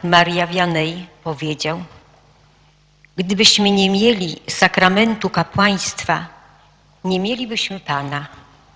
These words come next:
Kto go umieścił w tabernakulum?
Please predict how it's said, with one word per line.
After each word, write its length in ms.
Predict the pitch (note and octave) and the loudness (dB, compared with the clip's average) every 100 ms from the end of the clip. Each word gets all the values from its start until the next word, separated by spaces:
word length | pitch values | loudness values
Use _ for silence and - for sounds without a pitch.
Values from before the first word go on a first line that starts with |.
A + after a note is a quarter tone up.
| _ _ _ _ _ _ - - - - | _ _ _ _ _ _ -20 -20 -6 -2
Kto 300 | - C#4+ C4+ | 4 4 6
go 160 | F#3+ | 6
umieścił 560 | - E3+ E3+ E3+ - F3 | 4 4 4 2 2 0
w 160 | - | 0
tabernakulum? 960 | - F3 E3 D#3+ E3+ D#3+ - D#3 D#3+ | 2 4 4 2 2 0 -2 -4 -4